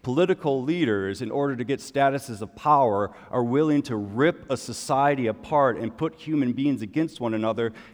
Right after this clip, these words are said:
just to get ahead. You want to see the idolatry of politics in place, you see a nation that's starting to get ripped apart, and that's how you know the idol is present. Nothing wrong with being a politician.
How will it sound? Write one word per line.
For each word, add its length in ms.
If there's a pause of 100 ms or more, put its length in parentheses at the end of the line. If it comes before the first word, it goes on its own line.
just 440
to 80
get 400 (140)
ahead. 640 (220)
You 80
want 200
to 80
see 200
the 100
idolatry 580
of 100
politics 520
in 100
place, 500
you 100
see 380
a 40
nation 420
that's 160
starting 340
to 60
get 140
ripped 380 (240)
apart, 640 (200)
and 140
that's 220
how 120
you 140
know 180
the 120
idol 560
is 120
present. 640 (440)
Nothing 260
wrong 260
with 120
being 160
a 40
politician. 720